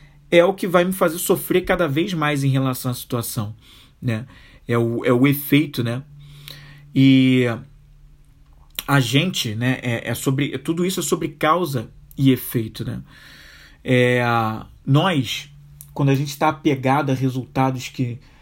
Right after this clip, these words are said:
é, ao que não veio, né, da forma que a gente gostaria, quanto mais apegado a gente tá àquele problema, àquela situação,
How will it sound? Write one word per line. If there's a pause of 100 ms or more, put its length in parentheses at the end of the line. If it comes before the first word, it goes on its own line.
(260)
é,
ao
que
não
veio,
né,
da
forma
que
a
gente
gostaria, (320)
quanto
mais
apegado
a
gente
tá (1000)
àquele
problema,
àquela
situação,